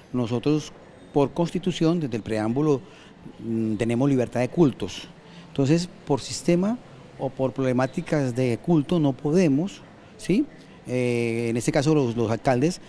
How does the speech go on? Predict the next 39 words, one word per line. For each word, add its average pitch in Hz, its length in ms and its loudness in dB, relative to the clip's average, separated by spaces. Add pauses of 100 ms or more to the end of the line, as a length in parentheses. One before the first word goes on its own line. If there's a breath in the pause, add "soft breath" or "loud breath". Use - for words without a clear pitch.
(120)
entrar 123 320 -2
a 139 80 0
prohibir, 135 520 4 (500)
eh, 123 460 -2
suspender 151 520 0
el 127 60 -8
expendio 127 320 -2
de 143 40 4
licor 147 300 2 (280 loud breath)
en 113 80 -4
Semana 107 260 -2
Santa. 98 400 -2 (320 loud breath)
Es 143 100 2
una 185 120 4
convicción 143 460 2
cristiana 185 420 0
que 147 80 -2
uno 151 80 4
puede 147 220 4
hacer 185 260 2 (100)
de, 117 180 -4
de 113 200 -2
retirarse 113 580 0
a 143 100 2
no 113 120 -2
hacer 127 220 0
ese, 127 260 0
ese 127 160 2
ejercicio, 117 440 4 (460 loud breath)
pero, 185 320 4 (160)
pero 156 240 6
realmente, 170 720 6 (300 loud breath)
realmente, 156 500 2
jurídicamente 196 1000 2
está 123 260 0
prohibido 117 600 2 (220)
por 135 140 4
la 110 120 -2
Constitución, 117 680 0